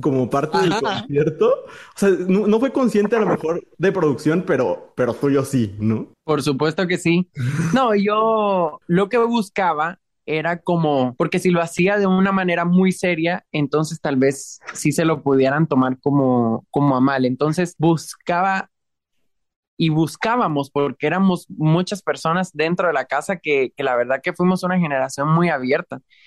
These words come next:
Speaker 2: Y buscábamos la manera de cómo incluirlo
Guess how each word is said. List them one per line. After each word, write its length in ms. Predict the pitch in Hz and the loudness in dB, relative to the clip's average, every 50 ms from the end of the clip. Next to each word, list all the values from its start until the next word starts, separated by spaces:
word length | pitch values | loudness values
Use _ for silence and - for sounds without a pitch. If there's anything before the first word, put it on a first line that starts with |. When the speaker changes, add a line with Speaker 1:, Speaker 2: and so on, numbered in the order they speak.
| - - - - - - _ _ _ - | -20 -20 -20 -20 -20 -20 _ _ _ -2
Speaker 2:
Y 140 | 147 156 156 | 0 0 0
buscábamos 760 | 143 147 156 147 - - - 180 185 208 226 233 226 226 202 | 2 0 -2 -2 -2 -4 -2 -2 0 2 2 2 2 4 2
la 120 | 190 170 | 2 2
manera 400 | 160 151 143 139 139 147 156 175 | 0 -2 0 0 0 0 0 2
de 180 | 180 175 165 _ _ _ | 0 0 -2 _ _ _
cómo 360 | - 175 175 180 185 190 208 | -2 -2 0 2 2 2 2
incluirlo 680 | 214 196 202 190 175 170 165 165 156 175 208 247 262 | 0 0 0 2 2 4 2 2 0 0 -2 -2 -2